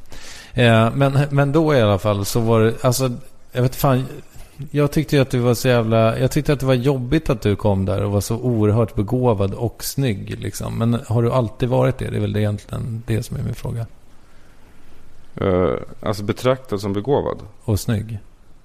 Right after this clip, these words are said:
Speaker 2: Alltså, snygg, nej. Alltså, jag, innerst inne så är man nog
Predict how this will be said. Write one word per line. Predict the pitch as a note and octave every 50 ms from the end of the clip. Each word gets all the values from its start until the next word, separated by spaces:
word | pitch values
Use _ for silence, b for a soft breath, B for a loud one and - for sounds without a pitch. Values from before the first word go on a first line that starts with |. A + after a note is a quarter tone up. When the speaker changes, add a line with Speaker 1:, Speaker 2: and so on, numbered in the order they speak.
| _ - - - - -
Speaker 2:
Alltså, | - A2 G#2+ G#2+ G2+
snygg, | - - - - A2+ A#2+ B2 C3 C3 B2+ B2 A#2+ G#2
nej. | G#2 G#2+ G#2+ G#2 G2+ G2+ A2 G#2+ -
Alltså, | - G2+ - - G#2
jag, | G2+ G2+ G2+ G2+ G2 G2+ G2+ G2+ F2+ B1 G1+ - - - - - - - - - - - - - - -
innerst | - A#2 A2+ A2 G#2+ G#2 - - -
inne | A#2 A2 G#2 G#2+ G#2+ A2 B2+ C#3+
så | - - B2+
är | F#2+ F#2 F#2 F#2+
man | F#2+ F#2+ F#2 F#2
nog | F#2 F2+ F2+ F2+ F2+ F2 E2